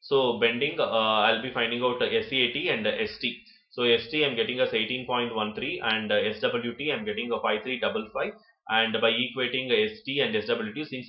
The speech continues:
both I'll be getting, uh, uh, S T I'm getting, uh, W. So from this I'll be finding out the unknown W values, uh, two ninety-five point four, and from this, uh, the power value as usual I'm substituting, so I'm getting H, uh, I mean H as seven, uh, uh, H P.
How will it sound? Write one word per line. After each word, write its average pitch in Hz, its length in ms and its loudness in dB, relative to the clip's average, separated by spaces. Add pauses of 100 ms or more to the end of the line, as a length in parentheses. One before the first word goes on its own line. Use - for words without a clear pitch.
both 123 240 0
I'll 107 160 0
be 117 100 -8
getting, 113 300 -4
uh, 101 200 -2 (360)
uh, 107 180 6
S 107 280 2
T 147 100 -2
I'm 117 160 0
getting, 113 280 -2
uh, 101 260 2
W. 113 460 2 (240)
So 135 180 -2
from 120 180 2
this - 160 -4
I'll 117 220 2
be 117 340 -2
finding 117 380 0
out 147 160 0
the 104 160 4
unknown 120 320 -2
W 110 320 0
values, 113 340 -2
uh, 110 100 -2 (340)
two 147 160 -2
ninety-five 120 480 -2
point 104 260 -2
four, 185 200 -2
and 120 200 0
from 135 220 0
this, 175 180 -4
uh, 110 140 -10 (100)
the 113 120 0
power 127 340 4
value 120 280 2
as 113 220 2
usual 123 260 -2
I'm 110 120 0
substituting, 120 560 -8
so 127 120 0
I'm 107 140 -2
getting 107 240 -4 (380)
H, 127 360 -4
uh, 92 120 0 (360)
I 104 300 2
mean 110 200 -2
H 117 220 -6
as 170 140 -6
seven, 113 340 2
uh, 95 220 -4 (500)
uh, 104 140 -2
H - 240 -4
P. 165 180 -12